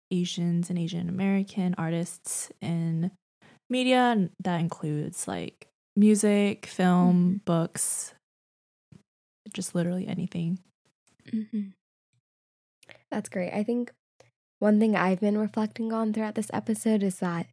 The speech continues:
Speaker 2: I feel like my life is very compartmentalized. So
Speaker 1: Mm.
Speaker 2: beyond this episode and, like,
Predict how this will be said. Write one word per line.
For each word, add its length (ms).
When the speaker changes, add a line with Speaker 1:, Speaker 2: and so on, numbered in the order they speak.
Speaker 2:
I 80
feel 120
like 120
my 140
life 220
is 120
very 220
compartmentalized. 1300
So 480
Speaker 1:
Mm. 60
Speaker 2:
beyond 400
this 180
episode 560
and, 100
like, 220